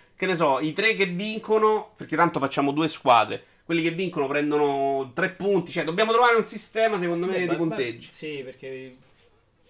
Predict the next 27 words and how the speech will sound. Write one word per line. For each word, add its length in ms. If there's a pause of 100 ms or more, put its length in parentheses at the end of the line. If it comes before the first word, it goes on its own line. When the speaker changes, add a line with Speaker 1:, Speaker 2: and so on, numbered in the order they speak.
(260)
Speaker 2:
ci 120
potrebbe 340
essere 260
uno 220
bravo 340
che 200
tira 200
una 140
squadra 460
e 40
l'altro 320
che, 40
voglio 180
dire, 100
Speaker 1:
Vabbè, 140
Speaker 2:
essere 180
Speaker 1:
però 100
lì 120
è 100
Speaker 2:
però 60
che 60
Speaker 1:
sorteggio, 600
Speaker 2:
sì, 60
Speaker 1:
il 80
Speaker 2:
ho 40
Speaker 1:
cazzo 200
Speaker 2:
capito, 200